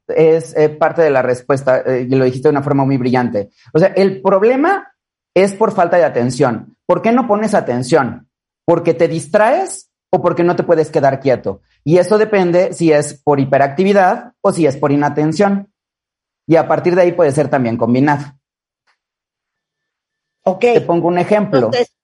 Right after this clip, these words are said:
Speaker 2: ajá, explica.
Speaker 1: El niño viene, se sienta, quiere hacer la tarea, se paró, ya fue, regresó,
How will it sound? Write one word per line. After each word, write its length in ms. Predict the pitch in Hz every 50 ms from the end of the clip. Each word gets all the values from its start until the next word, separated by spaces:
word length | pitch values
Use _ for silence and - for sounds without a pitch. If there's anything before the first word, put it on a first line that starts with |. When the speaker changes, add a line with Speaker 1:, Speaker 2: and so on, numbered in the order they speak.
| _ _ -
Speaker 2:
ajá, 380 | 175 - 196 185 160 151 - -
explica. 580 | 208 185 - - 208 196 196 - 135 - - _ _ _ _ _ - 156
Speaker 1:
El 140 | 160 170 190
niño 580 | 202 214 214 208 208 214 214 220 233 233 - -
viene, 420 | 139 151 185 190 190 196 208 214 208
se 120 | 180 165
sienta, 460 | - 180 180 170 175 165 - 185 180
quiere 160 | 180 180 170
hacer 180 | 165 160 175 160
la 140 | 165 160 156
tarea, 300 | 147 151 156 160 165 160
se 140 | 160 160 -
paró, 480 | - 143 147 151 170 175 180 190 180
ya 180 | 151 156 147 147
fue, 240 | 143 160 170 175 151
regresó, 720 | 151 143 131 135 139 135 139 165 165 165 170 165 165